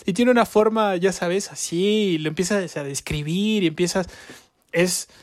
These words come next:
eh, es muy duro porque aparte, no sé si a ti te pasa, Melissa, pero yo he considerado últimamente que todos tenemos literalmente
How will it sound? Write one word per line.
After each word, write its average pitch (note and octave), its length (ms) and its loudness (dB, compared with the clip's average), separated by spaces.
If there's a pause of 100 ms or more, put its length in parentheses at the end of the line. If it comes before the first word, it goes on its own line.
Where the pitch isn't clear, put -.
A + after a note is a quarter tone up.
(220)
eh, G3+ 580 2 (100)
es F#3 160 4
muy A3 220 4
duro G#3+ 280 6
porque D#3+ 260 -2
aparte, G3 540 0 (220)
no F3+ 140 2
sé F3+ 140 -2
si F3 100 -6
a E3 40 -2
ti F3+ 80 -4
te F3+ 120 -2
pasa, F3 260 -2
Melissa, C#3+ 380 -8
pero C#3+ 360 -4 (920)
yo F#3 520 4
he E3+ 480 0
considerado E3+ 600 2
últimamente F3 680 0 (460)
que E3+ 100 2
todos F#3 320 2
tenemos E3+ 640 -2 (180)
literalmente F3+ 1080 0